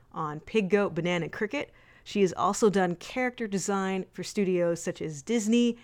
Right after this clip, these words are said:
and she has done children's book illustrations. Mallory is an amazing person and an amazing artist, and I know that you're going to love hearing what she has to say today.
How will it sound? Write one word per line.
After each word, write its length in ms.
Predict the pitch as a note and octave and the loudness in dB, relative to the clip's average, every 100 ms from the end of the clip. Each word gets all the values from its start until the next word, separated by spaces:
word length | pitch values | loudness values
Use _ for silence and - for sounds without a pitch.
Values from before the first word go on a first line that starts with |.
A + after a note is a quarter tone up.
| - - _ - | -20 -20 _ 0
and 320 | C4 D4 B3+ | 2 2 0
she 200 | - G#3+ | 0 -2
has 160 | F3+ | 0
done 420 | D#3+ F#3 F3 E3+ D#3+ _ - | 0 -2 0 -4 -6 _ -16
children's 560 | - B3+ A#3+ F#3 E3+ | -6 2 4 4 2
book 260 | C3+ F3+ - - _ | -2 -4 -6 -16 _
illustrations. 920 | F#3+ E3+ E3 - E3+ E3 E3 D3+ D#3 - - - - | -4 -2 -4 -4 -4 -4 -6 -10 -12 -18 -20 -18 -4
Mallory 580 | F#3+ C4+ C#4+ C#4 B3+ A#3 | 0 2 0 0 -2 2
is 560 | F#3+ F#3+ F#3 E3+ - - _ - | 4 6 4 2 -6 -12 _ -2
an 120 | F3+ | 2
amazing 580 | F3 E3 E3 E3+ D#3 D#3+ | 2 2 2 0 0 -4
person 480 | D#3 F3 F3 F#3 F3 - | -2 -2 0 -2 -4 -4
and 160 | F#3 | 0
an 80 | F3 | 0
amazing 600 | D#3+ D#3+ E3+ F3+ F3+ E3+ D#3+ | 0 0 0 2 2 0 -2
artist, 440 | E3+ E3+ F3 E3+ - | 0 2 0 -2 -10
and 180 | D3+ D#3+ | -8 -4
I 100 | D#3+ | -4
know 200 | E3+ F3+ | -2 -2
that 120 | E3+ | -2
you're 100 | E3+ | -2
going 240 | D#3+ E3+ E3 | -4 -4 -6
to 100 | D#3 | -6
love 300 | D#3+ F3+ E3+ | -4 -2 -2
hearing 480 | - F#3 F3 E3+ E3 - _ | -2 -2 0 -2 -6 -14 _
what 180 | - E3+ | -6 -6
she 200 | - G3 | -2 0
has 280 | F#3 F3+ F3 | 2 2 -2
to 60 | F3 | -4
say 340 | - F#3+ F3 | -2 0 0
today. 540 | D#3+ - F3+ G3+ A3 | -2 0 2 2 0